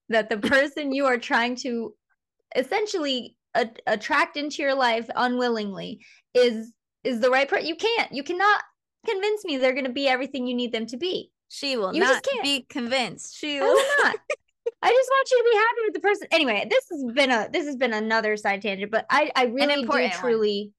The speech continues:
Speaker 1: have everyone's best in-, I know what that looks like. I, Kelsey and I both know what it looks like to be fully within yourself and, uh, uh, uh, with autonomy and sovereignty and love for yourself.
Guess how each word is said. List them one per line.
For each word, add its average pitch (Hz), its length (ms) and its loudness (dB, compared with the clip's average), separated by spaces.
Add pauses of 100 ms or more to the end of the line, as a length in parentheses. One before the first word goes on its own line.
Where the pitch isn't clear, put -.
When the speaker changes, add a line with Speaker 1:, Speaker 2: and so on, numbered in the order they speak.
(140)
Speaker 1:
have 202 420 2 (920)
everyone's 262 440 4
best 220 260 -2
in-, 214 180 -2
I 285 160 4
know 294 240 4
what 269 200 4
that 247 160 2
looks 247 240 2
like. 202 260 -2 (280)
I, 240 260 -2
Kelsey 302 480 2
and 262 140 2
I 247 140 4
both 208 420 2
know 233 200 4
what 285 180 6
it 262 120 2
looks 226 240 -4
like 190 240 -6
to 233 140 -6
be 202 460 -2 (760)
fully 330 580 4 (140)
within 247 420 4
yourself 208 640 0 (180)
and, 208 200 -2
uh, 202 300 2
uh, 196 340 0
uh, 196 220 0
with 226 180 -2
autonomy 247 560 0
and 185 120 -6
sovereignty 311 840 0
and 190 280 -4
love 254 260 2
for 302 100 -8
yourself. 294 640 2